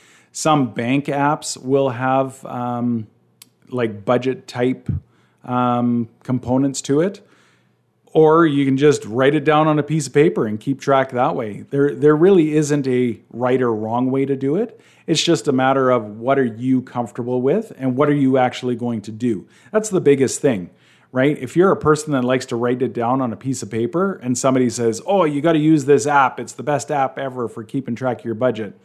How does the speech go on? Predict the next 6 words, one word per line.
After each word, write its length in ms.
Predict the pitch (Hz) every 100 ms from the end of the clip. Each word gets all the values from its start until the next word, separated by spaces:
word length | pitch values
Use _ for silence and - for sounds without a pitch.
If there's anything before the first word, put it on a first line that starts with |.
| _ _ _ _ _ _ _ _ _
If 180 | - 143
you're 120 | 151
not 240 | 160 180 175
an 140 | 147
app 560 | - 139 139 - _ _
person, 580 | 143 151 - 214 240